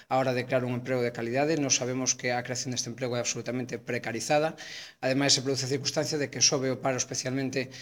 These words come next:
no ámbito da agricultura, co cal xa sabemos que unha situación que é estructural con relación a este sector productivo do noso país se va vendo aínda agravada aínda máis, e sube ademais en todas as provincias, especialmente na de Pontevedra.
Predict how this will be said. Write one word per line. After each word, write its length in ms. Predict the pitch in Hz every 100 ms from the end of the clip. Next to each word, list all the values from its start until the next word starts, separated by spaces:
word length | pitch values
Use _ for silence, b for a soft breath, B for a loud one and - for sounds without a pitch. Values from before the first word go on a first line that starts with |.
| B B 131
no 160 | 131
ámbito 320 | 135 131 127
da 160 | 120 117
agricultura, 800 | 117 110 120 120 156 175 180 -
co 160 | - -
cal 160 | 120
xa 80 | 127
sabemos 400 | 120 127 120 120
que 80 | 135
unha 160 | 120
situación 400 | 113 - - 131
que 240 | - 120 127
é 80 | 123
estructural 560 | - 120 - 127 120
con 160 | 123 117
relación 420 | 117 117 131 123
a 40 |
este 200 | 120 -
sector 400 | - 117 113 117
productivo 480 | - 120 117 135 120
do 40 | 120
noso 200 | 120 120
país 280 | 127 131 B B B
se 160 | - 139
va 80 | 127
vendo 240 | 131 127
aínda 240 | 127 123
agravada 400 | 120 123 131 120
aínda 160 | 113 120
máis, 280 | 139 151 -
e 40 | 147
sube 160 | 175 170
ademais 320 | 165 185 156
en 80 | 139
todas 240 | 165 151
as 80 | -
provincias, 560 | - 156 151 120 117
especialmente 480 | - - 127 131 127
na 80 | 123
de 80 | 127
Pontevedra. 480 | 120 120 113 107